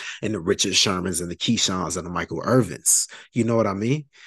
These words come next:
So we gotta give Stephen A the credit for what's happening on T V right now.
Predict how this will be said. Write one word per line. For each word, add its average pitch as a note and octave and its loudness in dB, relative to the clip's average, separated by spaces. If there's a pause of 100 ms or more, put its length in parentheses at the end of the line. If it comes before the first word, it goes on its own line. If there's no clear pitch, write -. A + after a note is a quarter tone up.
(180)
So A#2+ 6
we G#2 2
gotta C3+ 0
give C3 2
Stephen G2 -6
A G2+ -4
the - -6
credit C3 2
for F#2+ -4
what's E2+ -6
happening A#2+ 0
on F2 -4
T F#2+ 0
V G#2 0
right D#2 -4
now. - -12